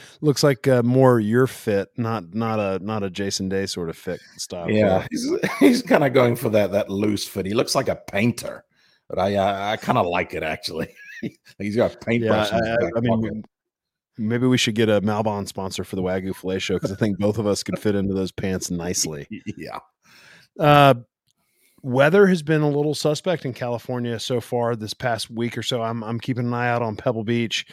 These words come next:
Speaker 1: Uh, eh, I think rain is in the forecast. Um, I know we've had some bad weather years there. That is not a fun place when it rains. It just becomes so long.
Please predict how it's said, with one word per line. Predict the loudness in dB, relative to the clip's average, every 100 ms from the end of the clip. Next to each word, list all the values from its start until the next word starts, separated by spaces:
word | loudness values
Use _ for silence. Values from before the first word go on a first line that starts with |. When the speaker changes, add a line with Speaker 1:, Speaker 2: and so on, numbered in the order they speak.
| -20 -20 _
Speaker 1:
Uh, | -2 0 0
eh, | -4 -8 -8 -14 -20 _ _ _
I | -4
think | -2 -2
rain | -2 0 2 2
is | 0
in | -2
the | -6
forecast. | -6 -6 -2 -2 -2 -4 -8 -12 -20 -20 _
Um, | -4 -2 0 -2 -6 _ _ _
I | -2
know | 0
we've | 0 0
had | 0 -2
some | -4 -8 -10 _
bad | -6 -4 -4 -6
weather | -6 -4 -2 -4 -4
years | -4 -2 -2 -4
there. | -6 -4 -4 -6 -4
That | 0 2
is | 0 -2
not | -4 -4 -6
a |
fun | -6 -8 -8
place | -4 -4 -4
when | -8
it | -8 -8
rains. | -6 -6 -6 -8
It |
just | -8 -4
becomes | -2 -2 -2
so | -2 4 6 6
long. | 4 4 4 2